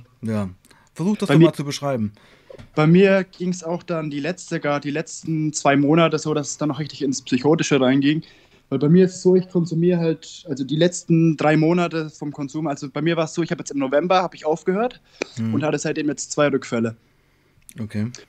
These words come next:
Speaker 2: Und jetzt rede ich mal so, ab der Zeit vorm November ging's dann schon ziemlich ins Psychotische rein bei mir.
Speaker 1: Mhm.
Speaker 2: Und deswegen hab ich dann auch aufgehört, weil du,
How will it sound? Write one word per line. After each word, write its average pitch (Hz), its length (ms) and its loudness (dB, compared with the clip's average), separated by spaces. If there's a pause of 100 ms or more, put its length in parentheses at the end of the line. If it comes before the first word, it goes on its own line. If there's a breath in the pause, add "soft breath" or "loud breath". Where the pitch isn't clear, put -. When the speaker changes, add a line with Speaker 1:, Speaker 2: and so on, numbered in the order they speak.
(280)
Speaker 2:
Und 143 220 -2
jetzt 143 140 -2
rede 151 120 0
ich 160 80 -4
mal 160 100 2
so, 156 160 0
ab 139 100 -2
der 151 120 -2
Zeit 151 300 0
vorm 160 280 2
November 156 440 0
ging's 165 300 -6
dann 151 180 -4
schon 139 180 -6
ziemlich 147 300 -6
ins 127 160 -8
Psychotische 131 640 -2
rein 123 180 4
bei 127 120 6
mir. 139 200 2 (180)
Speaker 1:
Mhm. 113 320 -4 (840 loud breath)
Speaker 2:
Und 143 340 4
deswegen 139 360 -2
hab 135 80 0
ich 123 60 -4
dann 131 140 -4
auch 123 80 -4
aufgehört, 123 460 -2
weil 120 160 0
du, 117 260 -2